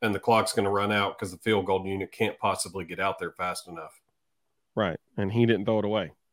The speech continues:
Speaker 2: to try
Speaker 1: No.
Speaker 2: to get that field goal. And so, you know, that was very clearly a freshman mistake.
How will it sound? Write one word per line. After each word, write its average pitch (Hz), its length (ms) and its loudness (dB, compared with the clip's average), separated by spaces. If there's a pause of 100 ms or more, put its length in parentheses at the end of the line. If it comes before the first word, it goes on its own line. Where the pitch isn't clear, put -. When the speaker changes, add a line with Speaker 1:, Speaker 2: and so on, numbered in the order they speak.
(120)
Speaker 2:
to 107 100 -6
try 113 80 4
Speaker 1:
No. 113 100 8
Speaker 2:
to 107 60 2
get 104 100 -4
that 104 140 -2
field 104 260 -2
goal. 82 200 -10 (520)
And 107 160 0
so, 110 400 6 (180)
you - 180 0
know, 104 120 6
that 127 180 8
was 113 300 4 (140)
very 117 260 2
clearly 123 480 4
a 101 60 2
freshman 107 480 0
mistake. 98 500 -2